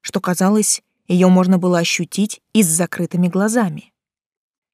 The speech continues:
Будто сама смерть вплыла в помещение, по сравнению с которой мы были настолько мелкими и незначительными, что она вполне могла случайно на нас наступить и даже не заметить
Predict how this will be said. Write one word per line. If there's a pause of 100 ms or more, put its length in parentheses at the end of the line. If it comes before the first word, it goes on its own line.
(120)
Будто
сама
смерть
вплыла
в
помещение, (360)
по
сравнению
с
которой
мы
были
настолько
мелкими
и
незначительными, (460)
что
она
вполне
могла
случайно
на
нас
наступить (360)
и
даже (100)
не
заметить